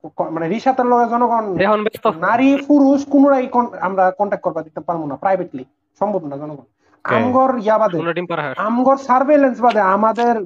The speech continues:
Speaker 1: ইয়া, আমাদের কি কয়, আমাদের আরেকটা শব্দ আছে মনে হয়, স্যার, গার্ডিয়ানরা যারা যেটা করে,
Speaker 3: ওকে,
Speaker 1: উপস্থিতি
Speaker 3: অফির ভাই,
Speaker 1: করে
Speaker 3: let
Speaker 1: কি
Speaker 3: me,
Speaker 1: করে?
Speaker 3: let me, তুমি যেটা কইছো
Speaker 1: হুম,
Speaker 3: ওটা
Speaker 1: আমাদের
Speaker 3: আমি বললে
Speaker 1: অনুপস্থিতিতে রিশাতের লগে আমরা প্রাইভেটলি আপনাদের কারোর কন্ট্যাক্ট,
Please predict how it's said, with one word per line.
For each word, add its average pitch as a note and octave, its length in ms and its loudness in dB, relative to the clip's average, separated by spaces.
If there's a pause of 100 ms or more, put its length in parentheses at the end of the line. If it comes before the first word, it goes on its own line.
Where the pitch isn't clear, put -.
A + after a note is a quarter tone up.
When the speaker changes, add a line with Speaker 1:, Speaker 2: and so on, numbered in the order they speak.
(100)
Speaker 1:
ইয়া, E3+ 460 4 (320)
আমাদের G#3 520 2 (160)
কি G#3+ 60 -14
কয়, E3+ 260 0
আমাদের F3+ 460 0 (120)
আরেকটা F#3+ 320 -2
শব্দ E3+ 220 -2
আছে G3 220 -2
মনে D3+ 140 -8
হয়, C#3 80 -10
স্যার, C#3+ 280 -10 (100)
গার্ডিয়ানরা F#3 580 2
যারা F3 320 2
যেটা E3 240 -4
করে, C#3+ 260 -6 (560)
Speaker 3:
ওকে, B2 320 -4
Speaker 1:
উপস্থিতি C4 280 0
Speaker 3:
অফির A#3+ 140 -2
ভাই, G#3 100 0
Speaker 1:
করে G#3+ 160 0
Speaker 3:
let A#3 100 -6
Speaker 1:
কি - 60 -10
Speaker 3:
me, A#3+ 80 2
Speaker 1:
করে? F3+ 120 2
Speaker 3:
let C3 140 -14
me, B2 380 -10
তুমি A#2+ 180 -10
যেটা A#2 200 -4
কইছো A2+ 180 -6
Speaker 1:
হুম, A#2 100 -4
Speaker 3:
ওটা A2 80 -2
Speaker 1:
আমাদের A#3+ 320 2
Speaker 3:
আমি C4 40 4
বললে C4 120 6
Speaker 1:
অনুপস্থিতিতে D4 640 4
রিশাতের C4 360 2
লগে B3 180 2
আমরা A#3 180 0
প্রাইভেটলি A#3+ 520 0
আপনাদের G#3+ 420 -2
কারোর G#3 300 0
কন্ট্যাক্ট, G3 340 -4